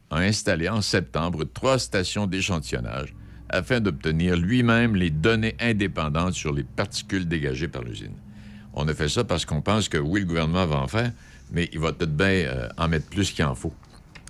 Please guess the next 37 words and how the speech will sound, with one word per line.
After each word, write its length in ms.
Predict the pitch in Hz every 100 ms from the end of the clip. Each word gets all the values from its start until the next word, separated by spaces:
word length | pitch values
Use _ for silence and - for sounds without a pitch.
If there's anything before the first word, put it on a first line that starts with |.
| -
Alors 180 | 71 73
on 60 |
s'est 160 | 65 71
dit, 80 | 65
on 80 |
va 100 | 64
le 60 | 60
faire, 160 | - 87
on 80 |
va 80 | 73
regarder 360 | 69 65 57 73
nous 120 | 62
autres. 120 | 62 - - - - - - - - - - - - - - -
Euh, 280 | 110 113 104 -
euh, 180 | 92 87 - - - - - _
ah 160 | 92 113
oui, 100 | 151
puis 240 | 107 87
je 180 | 80 87
sais 140 | 113 135
pas, 260 | 160 143 - - - - - - - _ _ -
je 160 | 85
vous 180 | 90 82
ai 60 | 107
parlé 320 | 117 117 127
de, 380 | 87 69 58 58
de, 220 | 60 64
de, 200 | 58 58
de, 140 | 55 - - - -
pas 100 | -
de 80 | 71
brise-glace, 680 | 64 67 67 80 92 - - - - - - _ - -
mais 140 | 65
de, 180 | 58 57
de, 400 | 57 55 53 50 - -
de 100 | 60
glacier 680 | 58 78 - - 92 104